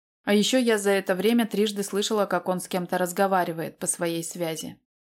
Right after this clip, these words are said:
Языка не поняла, совсем непонятный, но первый спрут, которому я досталась, щелкал с теми же интонациями.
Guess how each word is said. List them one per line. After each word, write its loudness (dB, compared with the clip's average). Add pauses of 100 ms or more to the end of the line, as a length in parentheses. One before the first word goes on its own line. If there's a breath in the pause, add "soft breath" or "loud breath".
(120)
Языка 2
не 6
поняла, 0 (100)
совсем -2
непонятный, -6
но -2
первый 2
спрут, -4
которому -2
я 0
досталась, 0 (320 soft breath)
щелкал 4
с -2
теми 2
же -4
интонациями. -4